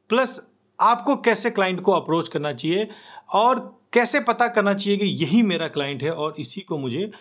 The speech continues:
अ, पिच करना है और अगर मैं इसको पिच करूँगा तो ये क्लाइंट मेरे पास आ जाएगा। तो इस वीडियो में हम वही सारी बात करने वाले हैं। गाइस, इससे पहले कि हम वीडियो की तरफ जाए, एक छोटा सा अनाउंसमेंट है जो आप लोगों के साथ शेयर करना है।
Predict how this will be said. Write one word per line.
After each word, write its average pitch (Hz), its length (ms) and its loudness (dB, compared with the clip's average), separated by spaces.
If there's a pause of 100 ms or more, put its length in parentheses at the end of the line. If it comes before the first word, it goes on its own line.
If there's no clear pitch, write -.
(180)
अ, 120 120 -8
पिच 170 240 -6
करना 139 300 -4
है 214 240 -4 (240)
और 143 140 -4
अगर 165 320 0
मैं 190 120 2
इसको 180 180 -2
पिच 196 220 0
करूँगा 175 340 0
तो 165 120 -6
ये 151 160 -2
क्लाइंट 135 280 -6
मेरे 117 180 -2
पास - 320 -12
आ 127 100 -6
जाएगा। 107 300 -10
तो - 320 -16
इस 180 120 -4
वीडियो 151 260 -2
में 131 120 -6
हम 175 100 -6
वही 131 220 -6
सारी 117 280 -8
बात 110 240 -8
करने 123 240 -6
वाले 101 240 -10
हैं। 110 140 -12 (480)
गाइस, 185 120 2
इससे 185 200 2
पहले 190 220 0
कि 190 80 -2
हम 175 60 0
वीडियो 151 220 -4
की 156 80 -6
तरफ 139 180 -6
जाए, 147 260 -6
एक 151 140 -14
छोटा 123 260 -6
सा - 120 -8
अनाउंसमेंट 127 500 -8
है 160 100 -8
जो 131 120 -8
आप 120 140 -8
लोगों 120 100 -8
के 113 60 -10
साथ 123 140 -10
शेयर 123 240 -10
करना 113 260 -8
है। 135 220 -12